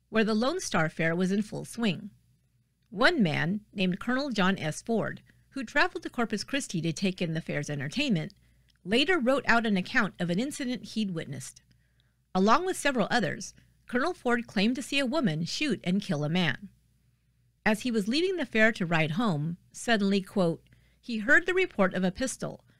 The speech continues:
raised his eyes, and saw a man falling to the ground, and a woman not far from him in the act of lowering a six-shooter. She was a noted character named Sally Skull.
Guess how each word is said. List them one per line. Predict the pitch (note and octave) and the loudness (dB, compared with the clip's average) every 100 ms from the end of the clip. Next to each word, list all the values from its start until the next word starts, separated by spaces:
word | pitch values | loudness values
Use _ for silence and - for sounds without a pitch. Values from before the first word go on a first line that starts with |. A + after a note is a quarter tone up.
| _ - | _ -2
raised | F#3+ C4+ D4+ | 2 2 0
his | F4 C4 | -4 2
eyes, | F3 D#3+ E3 - _ _ | 2 4 0 -6 _ _
and | G3 F#3 | 0 0
saw | - C#4 | 2 2
a | - D#4+ | 4 2
man | A3+ G#3+ G#3+ | 2 2 0
falling | E3 E3+ F#3 | 0 0 0
to | F#3+ | -2
the | F3 | -4
ground, | G3 F#3+ D3 C3+ - _ - | 0 2 2 -4 -10 _ -2
and | G#3+ | 2
a | G3 | 4
woman | B3+ E4 F3 | 4 4 2
not | F3+ - - | 4 2 0
far | C4 D4 | 0 0
from | E3+ | 0
him | E3 D#3 D#3+ | 0 0 0
in | F#3 | 2
the | F3+ | 4
act | D#3 F#3 D#3 | 2 0 -6
of | D#3 | -2
lowering | E3 G#3+ D3+ D3 | 2 2 2 -2
a | G3 | -4
six-shooter. | - G#3+ - D#3+ D3 - - _ _ _ _ _ _ | -4 -4 -4 -4 -4 -8 -12 _ _ _ _ _ _
She | - C#4 | -4 0
was | C4+ | 2
a | B3+ | 2
noted | B3 E4 E4 - | 4 4 2 0
character | - D4+ D4 - C#3 A3+ | 4 4 4 0 -8 -4
named | F#3 F#3 F3+ | 0 2 2
Sally | F3 F3 F#3+ | 0 0 0
Skull. | - G3+ - | 0 0 0